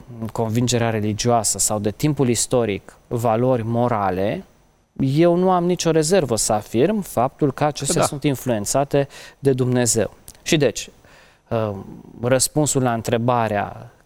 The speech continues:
Speaker 1: poți să găsești valori, uh, lucruri, uh, bune, care să-ți creioneze viața și să-ți o canalizeze pe o direcție cât de cât bună, uh, și în alte religii, uh,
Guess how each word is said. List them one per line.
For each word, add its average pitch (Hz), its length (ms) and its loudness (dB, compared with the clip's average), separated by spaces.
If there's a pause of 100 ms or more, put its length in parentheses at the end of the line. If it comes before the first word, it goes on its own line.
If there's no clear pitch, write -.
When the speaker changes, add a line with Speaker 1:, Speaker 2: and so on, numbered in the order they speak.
(140)
Speaker 1:
poți 131 260 0
să 120 100 0
găsești 117 720 0
valori, 113 800 0
uh, 95 80 -6 (240)
lucruri, 113 600 0
uh, 98 260 0 (520)
bune, 120 640 0 (600)
care 120 260 0
să-ți - 540 0 (180)
creioneze 127 600 0
viața 113 680 0
și - 180 -6
să-ți - 420 0
o 120 200 4
canalizeze 117 840 0
pe 120 140 -2
o - 20 4
direcție 113 800 0 (160)
cât - 200 0
de 123 100 4
cât 113 220 -2
bună, 110 520 0 (560)
uh, 117 160 0
și 143 260 2
în 127 260 0
alte 117 640 0
religii, 117 720 0 (100)
uh, 98 200 -6